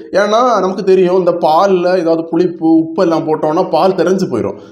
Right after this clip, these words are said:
அதே மாதிரி தான் இது வந்து தெரிஞ்சு போய் ஒரு மாதிரி நல்லாவே இல்ல. So இந்த மாதிரி யாருமே ட்ரை பண்ணி பார்க்காதுங்க. இது நான் ஒரு சும்மா ஒரு ட்ரை, டேஸ்ட் எப்படி இருக்குன்னு பார்க்க தான் ட்ரை பண்ணி பார்த்தேன். என்ன பண்ணிருக்கணும்னா, அந்த மில்க் ஷேக்கை வந்து தனியா வச்சிருக்கணும். ஆ, மில்க் ஷேக்கையும் சேர்த்து வீத்திட்டேன்.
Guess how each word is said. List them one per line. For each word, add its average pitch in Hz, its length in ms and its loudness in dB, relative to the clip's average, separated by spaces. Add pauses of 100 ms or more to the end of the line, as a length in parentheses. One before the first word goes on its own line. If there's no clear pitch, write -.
(120)
அதே 190 220 0
மாதிரி 180 240 0
தான் 170 100 0
இது 175 100 0
வந்து 170 240 0 (340)
தெரிஞ்சு 185 420 -2
போய் 185 120 0
ஒரு 196 160 2
மாதிரி 160 240 -2
நல்லாவே 160 340 0
இல்ல. 135 220 0 (420)
So 233 220 2
இந்த 233 240 0
மாதிரி 254 320 0
யாருமே 220 320 0
ட்ரை 196 220 -2
பண்ணி 208 180 -4
பார்க்காதுங்க. 185 760 2
இது 165 120 0
நான் 165 240 0
ஒரு 202 200 0
சும்மா 180 180 -4
ஒரு 180 120 0
ட்ரை, 165 200 -2 (240)
டேஸ்ட் 180 300 -4
எப்படி 170 160 -4
இருக்குன்னு 165 340 -2
பார்க்க 160 380 0
தான் 160 440 -2
ட்ரை 135 200 -4
பண்ணி 156 160 -4
பார்த்தேன். 139 320 -2
என்ன - 180 0
பண்ணிருக்கணும்னா, 170 600 0
அந்த 165 100 0
மில்க் 165 260 -4
ஷேக்கை 202 180 0
வந்து 190 240 0
தனியா 190 200 0
வச்சிருக்கணும். 170 520 -2 (420)
ஆ, 196 120 2
மில்க் 214 300 -4
ஷேக்கையும் 240 380 -2
சேர்த்து 208 280 0
வீத்திட்டேன். 180 600 -2